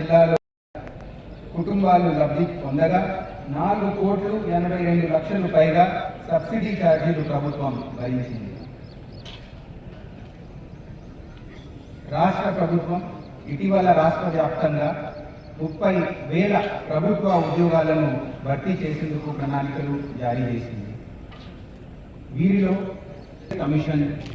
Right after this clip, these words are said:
సాంఘిక సంక్షేమ గురుకుల సొసైటీ ఈ నియామకాలు చేపట్టుతున్నాయి. ఉద్యోగ నియామకాలతో పాటు జాబ్ క్యాలెండర్ అమలుకు ప్రభుత్వం ప్రయత్నాలు మొదలుపెట్టింది.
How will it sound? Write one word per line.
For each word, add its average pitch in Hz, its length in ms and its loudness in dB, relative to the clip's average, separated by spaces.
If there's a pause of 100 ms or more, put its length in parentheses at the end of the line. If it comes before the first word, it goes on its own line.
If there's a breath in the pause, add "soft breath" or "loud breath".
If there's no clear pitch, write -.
(460)
సాంఘిక 208 420 2 (160)
సంక్షేమ 190 420 2 (500)
గురుకుల 196 340 2 (540)
సొసైటీ 156 500 0 (580)
ఈ 165 40 0 (280)
నియామకాలు 143 560 -2 (500)
చేపట్టుతున్నాయి. 110 720 -6 (1120)
ఉద్యోగ 214 380 6 (340)
నియామకాలతో 175 720 0 (160)
పాటు 170 340 0 (800)
జాబ్ 180 340 6
క్యాలెండర్ 170 480 2 (220)
అమలుకు 175 420 -2
ప్రభుత్వం 160 460 2 (480)
ప్రయత్నాలు 151 560 2 (240)
మొదలుపెట్టింది. 165 720 -2